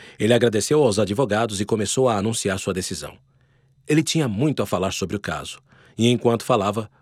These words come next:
Willard Richards se apressou em anotar cada palavra.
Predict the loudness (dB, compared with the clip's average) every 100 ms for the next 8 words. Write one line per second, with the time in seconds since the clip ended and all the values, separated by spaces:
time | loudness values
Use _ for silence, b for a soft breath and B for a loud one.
0 | b b 0 2 2 2 -2 -2 -2 -4
1 | b b -4 0 0 0 -4 -2 -2 0
2 | -2 -2 -4 -4 -6 -8 -8 -6 -4 -4
3 | -6 -4 -6 -8 -12